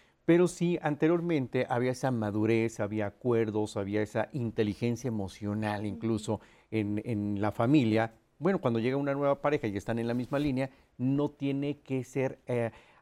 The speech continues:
Speaker 1: algo que sea un problema. Nada más que hay que hacer la diferencia. Conflictos son inevitables,
Speaker 2: Exacto.
Speaker 1: pero los conflictos pueden ser muy productivos si los sabemos manejar, si llegamos
Speaker 2: Ujú.
Speaker 1: a acuerdos.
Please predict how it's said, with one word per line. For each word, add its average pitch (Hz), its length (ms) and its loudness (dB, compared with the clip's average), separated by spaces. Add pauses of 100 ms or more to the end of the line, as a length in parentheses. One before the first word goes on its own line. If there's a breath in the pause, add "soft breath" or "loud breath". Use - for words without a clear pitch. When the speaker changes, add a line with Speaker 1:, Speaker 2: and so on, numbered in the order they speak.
Speaker 1:
algo 131 680 2 (220 soft breath)
que 127 100 0
sea 127 120 0
un 127 100 2
problema. 104 420 2 (320)
Nada 127 220 0
más 135 140 0
que 127 100 -2
hay 123 80 -2
que 127 140 -2
hacer 120 200 -2
la 113 100 2
diferencia. 147 480 -2
Conflictos 190 800 0 (140)
son 139 240 0
inevitables, 104 680 -2
Speaker 2:
Exacto. 226 440 -12
Speaker 1:
pero 127 160 4
los 123 120 2
conflictos 139 440 -4
pueden 135 280 -2
ser 120 240 0
muy 113 200 -2
productivos 165 800 0 (100)
si - 300 -4
los 98 140 -2
sabemos 107 380 -2
manejar, 127 400 -4
si 123 180 -10
llegamos 104 360 0
Speaker 2:
Ujú. 240 80 -2
Speaker 1:
a - 40 -4
acuerdos. 220 520 -10